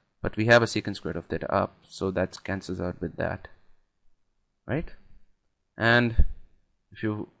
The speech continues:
if you bring out the two over four, it becomes one half, and you pull it out of the integral because it is a constant. So it is the integral of just d theta, which I believe is, um,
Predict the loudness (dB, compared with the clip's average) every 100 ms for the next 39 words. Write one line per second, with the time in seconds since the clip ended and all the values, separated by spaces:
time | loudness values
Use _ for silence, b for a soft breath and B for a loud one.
0 | -16 -8 -4 -4 -2 -2 2 2 2 2
1 | 2 4 2 -2 2 4 4 -2 -8 -8
2 | -8 -12 -8 -6 -4 -2 -2 -2 -12 _
3 | -20 -20 _ _ _ _ _ -10 -8 -6
4 | -2 -2 0 -2 -4 -8 -8 -8 -8 -8
5 | -10 -16 -12 -10 -8 -10 -12 -6 -6 -4
6 | -6 -8 -12 _ _ -20 _ _ -20 _
7 | _ -12 -12 -8 -8 -6 -8 -6 -6 -6
8 | -10 -12 _ _ -10 -10 -12 -14 -8 -6
9 | -2 2 2 0 _ _ _ _ _ _
10 | _ _ _ 0 2 4 4 4 2 2
11 | -2 B B -8 -6 -6 -8 -10 -12 -16
12 | _ -14 -14 -14 _ _ b b _ _
13 | _ _ _ _ _ _ _ _ _ _
14 | _ 0 0 0 -4 -6